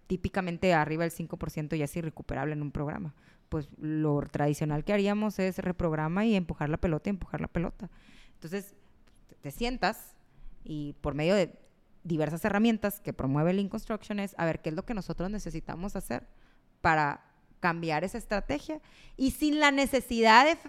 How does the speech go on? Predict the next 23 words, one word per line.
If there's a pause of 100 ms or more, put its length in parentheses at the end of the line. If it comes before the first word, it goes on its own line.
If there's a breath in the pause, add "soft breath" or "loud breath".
(160)
de
vamos
a
meter
más
gente,
vamos
a
necesitar
ma-,
vamos
a
meter
más
personas, (300 loud breath)
¿cómo
podemos
llegar
en
tiempo
y
forma? (480 loud breath)
Entonces,